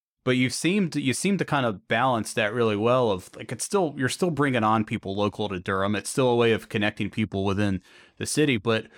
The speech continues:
what, what Joy was saying there would be as poignant for someone who lives in Austin, Texas, or, or Portland, Oregon, or San Francisco, or, or any of these o-, other places. Is, is that something that you're keeping in the back of your mind when you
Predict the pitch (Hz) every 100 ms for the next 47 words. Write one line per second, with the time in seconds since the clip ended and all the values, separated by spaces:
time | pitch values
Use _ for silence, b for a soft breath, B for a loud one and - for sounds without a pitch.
0 | B B - 147 143 - _ - 143 131
1 | 123 147 151 147 123 - 135 123 117 143
2 | 123 107 123 107 - 123 135 127 - 107
3 | 123 113 110 107 110 123 110 98 95 -
4 | 90 - 95 - 90 95 110 95 - 95
5 | 113 101 101 95 90 95 90 90 82 _
6 | _ - - 127 110 - 92 110 - -
7 | 92 90 95 98 110 113 98 92 113 120
8 | 120 123 - 107 - 104 - B B B
9 | 135 147 127 170 - 202 202 165 151 -
10 | 123 - 135 139 123 104 113 117 131 113
11 | 104 104 117 120 110 104 101 95